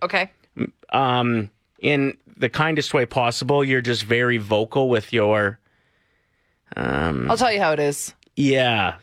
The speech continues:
Speaker 1: So
Speaker 2: sure.
Speaker 1: it
Speaker 2: That's a good way to word it. So, uh, I think that you should be limited to one complaint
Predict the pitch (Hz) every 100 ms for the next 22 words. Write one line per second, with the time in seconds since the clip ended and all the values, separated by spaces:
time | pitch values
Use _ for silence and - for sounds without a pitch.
0 | _ - 190 143 151 208 226 175 143 120
1 | 101 98 90 98 - _ - _ _ _
2 | _ _ _ _ _ - - 160 160 147
3 | 143 - - 139 127 123 120 - - _
4 | 135 139 - 202 202 208 175 165 - 165
5 | 135 143 127 135 147 131 151 127 139 120
6 | 113 120 139 139 131 - 113 117 165 -